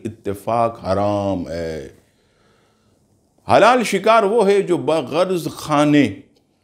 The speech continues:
या किसी और नफ़ा या किसी नुकसान को दूर करने के लिए हो। इमाम अहले सुन्नत फरमाते, यही लोग गरम दोपहर,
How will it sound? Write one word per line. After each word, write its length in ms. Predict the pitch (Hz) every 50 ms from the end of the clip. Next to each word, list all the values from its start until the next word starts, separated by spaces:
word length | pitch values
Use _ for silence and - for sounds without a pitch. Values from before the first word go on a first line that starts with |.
| _ _ _ _ -
या 80 | 123 143
किसी 440 | 143 - 190 180 - - 214 208 196
और 400 | - 160 175 185 202 196 196 175
नफ़ा 400 | 143 135 139 147 147 - 143 101 - - _ _ _ _ _ _ _ _ _ _ _ _ _ _ _ _ -
या 140 | - 165 180
किसी 480 | 180 - 220 196 - - 240 233 226
नुकसान 600 | 180 156 156 151 - - - 185 190 202 202 190 175
को 200 | - 165 156 135
दूर 560 | 117 101 101 135 151 165 175 175 170 170 - -
करने 320 | 110 107 104 107 110 107
के 220 | 104 95 98 92 90
लिए 280 | 90 90 85 87 82 78
हो। 260 | 76 76 85 85 76 62 - _ _ _ _ _ _ _ _ _ -
इमाम 320 | - 147 160 202 233 254 240
अहले 180 | 220 214 208
सुन्नत 400 | 196 202 196 190 226 240 226 202
फरमाते, 460 | 185 180 165 170 185 202 208 202 233 208
यही 340 | 170 151 165 185 214 247 220
लोग 420 | 185 170 175 175 175 175 - - - - _ _ _ _ _ _ _ _ _ _ _
गरम 540 | - 110 107 95 135 156 170 190 190 190 170 131
दोपहर, 680 | 107 135 135 123 101 - 117 107 113 113 101 -